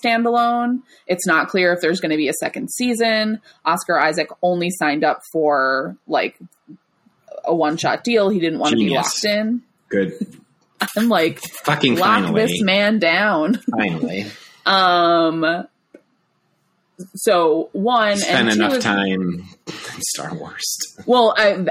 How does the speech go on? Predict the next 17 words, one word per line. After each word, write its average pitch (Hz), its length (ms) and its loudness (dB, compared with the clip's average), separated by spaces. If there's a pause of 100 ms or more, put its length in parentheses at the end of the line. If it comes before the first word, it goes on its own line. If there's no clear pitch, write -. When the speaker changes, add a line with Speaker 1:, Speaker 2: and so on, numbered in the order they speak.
(100)
Speaker 1:
actually, 156 440 0
that's, 160 260 0
like, 143 320 -2
that's 165 260 -6
basically 160 480 -4
exactly 160 500 -4
what 104 140 -4
it 117 120 -4
is. 95 200 -4
He 202 80 0
doesn't 180 220 0
wanna 185 160 0
be 180 140 0
locked 160 260 0
into 170 220 -4
another 156 280 -2
franchise, 170 760 -2